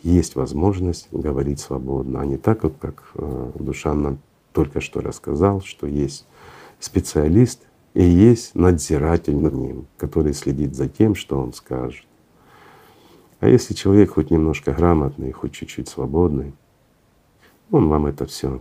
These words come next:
подтвердит. Слово в слово. Ну, может быть, не будет использовать кастрюлю,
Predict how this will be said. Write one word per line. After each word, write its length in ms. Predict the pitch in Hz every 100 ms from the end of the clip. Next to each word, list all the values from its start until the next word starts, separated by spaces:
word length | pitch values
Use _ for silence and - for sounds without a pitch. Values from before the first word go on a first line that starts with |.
| _
подтвердит. 680 | 76 69 65 64 65 67 - _ _ _ _
Слово 420 | - - 127 80 64
в 60 |
слово. 400 | - 69 62 65 -
Ну, 180 | 175 208 -
может 300 | 85 80 71
быть, 240 | 76 71
не 80 | 71
будет 280 | 71 71 73
использовать 580 | 69 69 71 69 65 -
кастрюлю, 580 | - - 101 123 104